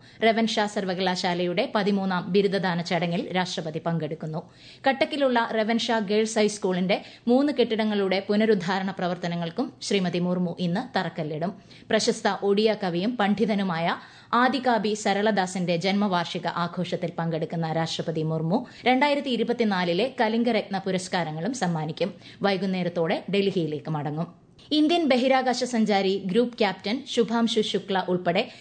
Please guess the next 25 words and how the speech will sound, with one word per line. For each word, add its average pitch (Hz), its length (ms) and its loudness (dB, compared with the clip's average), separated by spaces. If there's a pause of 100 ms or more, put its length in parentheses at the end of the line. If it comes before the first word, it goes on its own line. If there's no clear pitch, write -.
(140)
നാലു 247 300 4
പേരടങ്ങുന്ന 202 680 0
ആക്സിയം 220 480 0
ഫോർ 196 260 0
ദൌത്യസംഘം 190 760 0 (120)
ഇന്ന് 196 240 0 (100)
ഭൂമിയിലെത്തും. 180 680 0 (380)
വൈകുന്നേരം 214 540 2
മൂന്ന് 208 280 2
മണിയോടെ 185 500 2
പേടകം 196 500 0
ശാന്തസമുദ്രത്തിൽ 202 920 0 (240)
സ്പ്ലാഷ് 240 500 0
ലാൻഡിംഗ് 165 420 -2
നടത്തും. 160 320 -6 (260)
അന്താരാഷ്ട്ര 262 600 2
ബഹിരാകാശ 220 600 2
നിലയത്തിൽ 190 520 0
നിന്നും 180 240 0 (240)
ഇന്നലെ 269 260 4
വൈകിട്ട് 202 460 2
നാല് 190 340 0
നാൽപ്പത്തിയഞ്ചോടെയാണ് 180 1080 0 (300)
അൺഡോക്കിംഗ് 208 580 2
പൂർത്തിയാക്കിയത്. 175 800 0